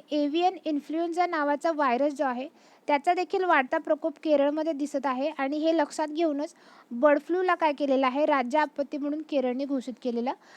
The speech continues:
आहे, विद्यार्थी मित्रांनो. बघा, या कोरोनाच्या महामारीतच राजस्थान, त्याच्यानंतर मध्य प्रदेश, त्याच्यानंतर हिमाचल प्रदेश, गुजरात आणि केरळ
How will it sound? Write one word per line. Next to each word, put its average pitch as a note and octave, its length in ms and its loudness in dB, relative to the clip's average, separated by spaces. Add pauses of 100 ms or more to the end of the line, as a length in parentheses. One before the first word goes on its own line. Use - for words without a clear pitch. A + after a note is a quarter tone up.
(160)
आहे, A#3+ 200 0
विद्यार्थी G#3+ 400 -4
मित्रांनो. G#3+ 340 -10 (400)
बघा, C#4 180 4
या F#4+ 140 6
कोरोनाच्या E4+ 580 2
महामारीतच D#4+ 800 0 (340)
राजस्थान, C#4+ 680 2 (260)
त्याच्यानंतर D4 480 -2
मध्य C#4+ 340 0
प्रदेश, D4+ 440 -2 (320)
त्याच्यानंतर C#4+ 400 -2
हिमाचल C4+ 480 -2
प्रदेश, D#4 480 -2 (500)
गुजरात C#4+ 360 0 (340)
आणि C#4+ 340 -2 (220)
केरळ C#4 300 4